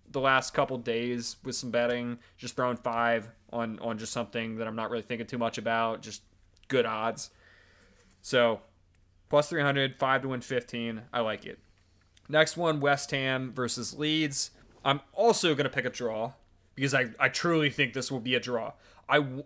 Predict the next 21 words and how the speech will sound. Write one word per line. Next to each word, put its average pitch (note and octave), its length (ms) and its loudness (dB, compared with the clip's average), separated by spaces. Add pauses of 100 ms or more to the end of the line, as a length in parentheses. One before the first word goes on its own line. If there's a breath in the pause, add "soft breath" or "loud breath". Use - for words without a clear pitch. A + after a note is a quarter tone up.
I C#3+ 80 6
was C#3+ 180 -2
thinking E3 520 0
about C#3+ 360 0
doing C3 240 -4
the B2+ 140 -8
over A#2+ 320 -4
on A#2+ 140 -4
goals, A#2 460 -4
like, A2+ 160 -4
maybe A#2 240 -4
over A2+ 280 -2
three A2+ 240 -10
and A2 80 -8
a G#2+ 40 -8
half, A2 300 -6
over A#2 220 -4
four A2+ 200 -8
and A2+ 80 -8
a A2+ 40 -6
half, B2 320 -2